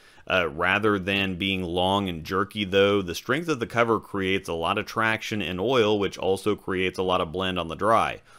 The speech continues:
The result for the Fate is just an insanely forgiving ball. Uh, like I said in my review, think Zen two point oh, just less dynamic. The shape is halfway between round and an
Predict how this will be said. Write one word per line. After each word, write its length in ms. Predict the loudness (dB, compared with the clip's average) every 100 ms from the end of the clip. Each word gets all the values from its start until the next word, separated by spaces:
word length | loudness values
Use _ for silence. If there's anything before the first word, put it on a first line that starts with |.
| -20
The 80 | -12
result 340 | -8 -2 -2 -2
for 80 |
the 100 | -6
Fate 380 | -2 2 4 2
is 180 | -2 -6
just 300 | -2 -2 -2
an 60 | -8
insanely 560 | -6 -6 -4 -2 -2
forgiving 560 | -2 -2 0 0 0 0
ball. 440 | 2 4 2 0 -6 -16 -4
Uh, 160 | -2
like 220 | 2 2
I 80 | 2
said 220 | 0 0
in 40 | 2
my 80 | 2
review, 520 | 2 0 -2 0 -2
think 320 | -2 -2 -2
Zen 300 | -4 -4 -4
two 160 | -4 -4
point 260 | -2 0
oh, 200 | 2 2
just 240 | 0 -4 -2
less 200 | -2 -4
dynamic. 580 | -10 -4 -2 0 0 -4 -20 -20 -16 -8
The 80 |
shape 320 | -4 0 0 -2
is 140 | -4
halfway 360 | -2 -2 2 2
between 380 | 0 -2 -2
round 400 | 0 0 2 2
and 100 | 0
an 80 | -2